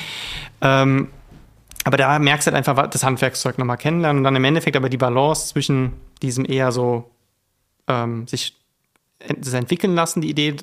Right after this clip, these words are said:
des Weinmachens und dann trotzdem so das Background, den Background zu haben, der Technik war schon ganz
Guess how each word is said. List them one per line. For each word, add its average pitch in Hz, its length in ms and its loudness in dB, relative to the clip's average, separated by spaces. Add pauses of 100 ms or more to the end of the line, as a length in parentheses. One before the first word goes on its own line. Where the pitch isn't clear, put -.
(140)
des 139 220 -4
Weinmachens 139 380 -2
und 135 80 -2
dann 127 100 -2
trotzdem 143 340 -4
so 131 120 -4
das 123 140 -8
Background, 143 440 -4
den 135 80 -4
Background 139 340 -4
zu 135 140 -2
haben, 131 240 -2 (800)
der 123 80 -2
Technik 123 320 -2
war 127 100 -4
schon 131 140 -4
ganz 127 280 -6